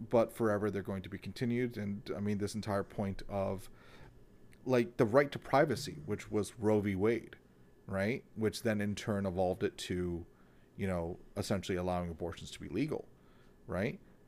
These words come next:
Came from an inherent right of privacy that the government had no right to be anywhere near,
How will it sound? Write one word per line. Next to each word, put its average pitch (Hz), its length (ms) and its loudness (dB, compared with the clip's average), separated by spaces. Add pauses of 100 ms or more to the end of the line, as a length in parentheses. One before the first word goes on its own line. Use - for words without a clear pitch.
(120)
Came 202 220 2
from 165 200 2
an 147 120 4
inherent 143 500 0
right 123 220 4
of - 120 -6
privacy - 640 -6 (260)
that 110 120 -4
the 110 60 -2
government 135 300 0
had 104 160 0
no 113 80 2
right 127 220 2
to - 80 -12
be 104 240 -2
anywhere 107 300 0
near, 143 340 -2